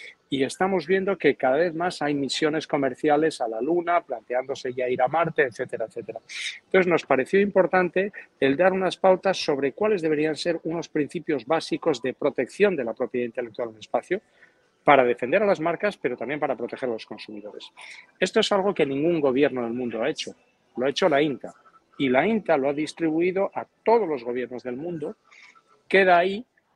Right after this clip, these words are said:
con la esperanza de que en algún momento, eh,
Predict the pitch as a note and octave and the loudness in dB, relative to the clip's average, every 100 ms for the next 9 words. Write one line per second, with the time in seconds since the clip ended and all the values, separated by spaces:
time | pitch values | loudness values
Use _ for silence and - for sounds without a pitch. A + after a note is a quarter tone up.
0 | _ D#3+ D3 C#3+ C3+ D3+ D#3+ F3 F#3 E3 | _ -6 -2 -2 -4 -4 -4 -2 -4 -4
1 | C#3+ C#3 C3 A#2+ B2 G#3+ G#3 G3+ F#3 D#3+ | -4 -6 -6 -6 -4 -4 -4 -4 -6 -4
2 | F#3 - _ _ _ C#3 C3 B2 B2 A#2+ | -6 -8 _ _ _ -8 -6 -4 -6 -8